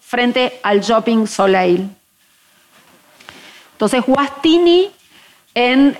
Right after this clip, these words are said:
eh, el veintisiete de diciembre del año dos mil trece, llama a uno de los,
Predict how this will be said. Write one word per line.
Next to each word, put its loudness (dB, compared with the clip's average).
eh, 0
el 0
veintisiete 0
de 0
diciembre 0
del 2
año 0
dos -4
mil 2
trece, -4
llama -2
a 0
uno 4
de 2
los, 0